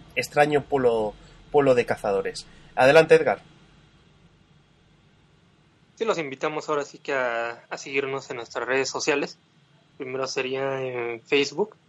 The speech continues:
Speaker 2: que nos pueden encontrar como Crónicas de Nantucket. En nuestra fanpage, que ya próximamente va a llegar a los cien likes. También nos pueden encontrar en Twitter como C de Nantucket. Y nos pueden enviar mensajes en Telegram.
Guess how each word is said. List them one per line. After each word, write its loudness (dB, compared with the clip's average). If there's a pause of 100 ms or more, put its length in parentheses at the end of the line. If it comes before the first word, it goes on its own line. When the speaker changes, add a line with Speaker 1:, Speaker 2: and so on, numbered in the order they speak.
Speaker 2:
que -6
nos -4
pueden -2
encontrar -6
como -10
Crónicas -6
de -6
Nantucket. -6 (640)
En -6
nuestra -4
fanpage, -2
que -10
ya -2 (100)
próximamente -8 (560)
va -4
a -4
llegar -2
a -2
los -10
cien -6
likes. -6 (680)
También -8
nos -12
pueden -6
encontrar -6
en -6
Twitter -10
como -8
C -10
de -4
Nantucket. -6 (960)
Y -16
nos -10
pueden -2
enviar 0
mensajes -10
en -6
Telegram. -2